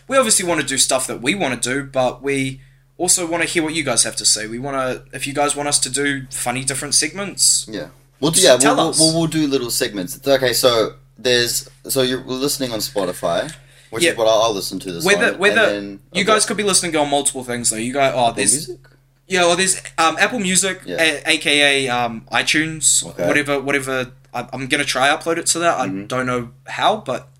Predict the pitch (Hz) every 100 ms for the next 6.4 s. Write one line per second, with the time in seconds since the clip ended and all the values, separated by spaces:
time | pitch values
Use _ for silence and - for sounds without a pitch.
0 | _ 123 120 135 139 220 - 139 147 165
1 | 180 175 - 196 185 165 143 - 135 131
2 | 131 143 156 139 131 143 160 165 160 156
3 | 143 131 143 - 156 240 - - 107 -
4 | 113 104 - 98 123 127 120 - 107 120
5 | 131 120 110 123 123 123 123 123 - _
6 | - 139 143